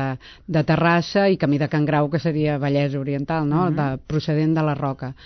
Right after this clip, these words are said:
Speaker 1: El fet de trobar aquestes troballes i llavors anar a veure quina raça de gossos són, si podem arribar, si no,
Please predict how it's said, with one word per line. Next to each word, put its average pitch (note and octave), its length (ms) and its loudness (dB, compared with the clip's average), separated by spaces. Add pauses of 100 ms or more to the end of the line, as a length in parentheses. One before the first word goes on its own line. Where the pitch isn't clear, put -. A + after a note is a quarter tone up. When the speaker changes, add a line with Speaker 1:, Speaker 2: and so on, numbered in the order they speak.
(580)
Speaker 1:
El C#3 200 0
fet E3 300 2
de D#3+ 100 2
trobar C3+ 300 0
aquestes D3 300 -6
troballes F3+ 440 2
i D#3+ 80 0
llavors C#3 300 -2 (240)
anar D3 180 2
a D3+ 80 0
veure C#3 380 -2 (400)
quina C#3+ 220 0
raça C#3 360 -4
de C3 80 -4
gossos B2 400 -8
són, F#3 340 0
si C#3+ 140 -6
podem C3 320 -6
arribar, E3 560 -4
si C3 200 -10
no, D3+ 320 -4